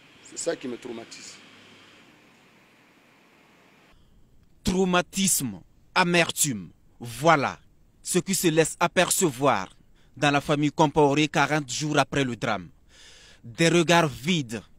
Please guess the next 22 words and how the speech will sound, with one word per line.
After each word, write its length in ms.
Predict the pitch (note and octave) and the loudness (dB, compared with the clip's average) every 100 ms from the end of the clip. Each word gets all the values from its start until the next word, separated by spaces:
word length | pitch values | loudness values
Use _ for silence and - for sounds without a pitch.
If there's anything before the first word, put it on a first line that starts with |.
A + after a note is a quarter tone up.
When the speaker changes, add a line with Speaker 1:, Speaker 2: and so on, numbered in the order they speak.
| - | 0
Speaker 2:
et 140 | F#3 | 2
fades 580 | - - F3 D3+ A#2 G2 - _ _ - | 0 2 4 4 0 -10 -12 _ _ -6
qui 120 | F3 | -4
traduisent 680 | - F#3+ C#3 E3 C3+ G#2 G#2 _ _ - - | 2 2 2 -2 -2 -4 -10 _ _ -20 -10
l'absence 600 | A#2+ D3+ D#3+ F3 D#3+ - | 2 2 2 0 0 0
de 160 | C3 C#3+ | -2 -4
paix 260 | - D#3+ - | 0 -2 2
intérieure 680 | F#3 - E3 C#3+ B2+ F#2+ - | 0 0 0 2 2 -2 -8
depuis 480 | A2+ C#3 B2+ - C#3+ | -4 -2 -2 -4 -2
l'annonce 500 | C3+ C3 C3+ C3+ - | 0 0 0 -2 -2
officielle. 580 | C3+ D3 B2+ - G#2 E2 - _ - - - - | -4 -4 -4 -4 -4 -8 -16 _ -20 -20 -20 -8
La 240 | B2+ D3 | 2 4
douleur 600 | D3 A2+ D3 D3 D3+ D3 - | 2 0 2 4 4 2 -2
est 140 | C3+ | -4
double. 420 | G#2 B2+ F#2+ F2 - _ _ - - | -2 -6 -6 -10 -14 _ _ -20 -8
D'abord, 680 | A#2+ D3 C#3 E3+ A2+ E2 _ - | 0 2 4 4 2 -4 _ -14
l'immense 600 | C3+ D#3 F3+ E3 D#3+ D#3 | -4 0 2 4 2 2
chagrin 440 | - F3 C#3 A#2 - - - - | 0 0 0 -4 -6 -18 -20 -20
dû 260 | A#2 C#3 D#3 | -4 2 4
à 80 | |
la 100 | D3 | 6
disparition 840 | A#2+ C#3+ D#3+ D#3 D3+ C#3+ - C#3 A#2 | 2 0 2 4 4 4 2 0 -2